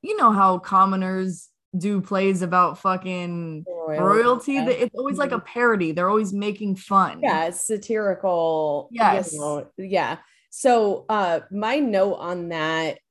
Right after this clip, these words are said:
Speaker 2: we'll get into it because there's important things that happen. But, like, the first thing I thought was Harold Zidler from Moulin Rouge is exactly what the one man on stage looks like.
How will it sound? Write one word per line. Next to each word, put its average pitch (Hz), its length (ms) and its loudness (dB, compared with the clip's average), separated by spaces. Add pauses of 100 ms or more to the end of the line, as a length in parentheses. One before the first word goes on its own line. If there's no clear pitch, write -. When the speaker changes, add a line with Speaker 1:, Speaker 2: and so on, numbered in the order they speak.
(280)
Speaker 2:
we'll 208 300 4
get 226 180 4
into 190 300 0
it 151 80 -4
because 175 280 -4
there's 175 360 -2
important 165 440 -4
things 160 240 -6
that 165 120 -6
happen. 160 420 -4
But, 170 180 -2
like, 170 240 0
the 180 120 0
first 175 340 -4
thing 175 160 -2
I 156 120 -4
thought 151 460 -2
was 156 480 -2
Harold 156 420 -4
Zidler 160 500 -4 (220)
from 165 540 -4
Moulin 160 360 -4
Rouge 143 420 -12
is 170 160 -6
exactly 170 520 -2
what 151 480 -6
the 180 160 0
one 160 340 -2
man 147 240 -4
on 147 180 -4
stage 143 360 -8
looks 147 220 -10
like. 151 320 -4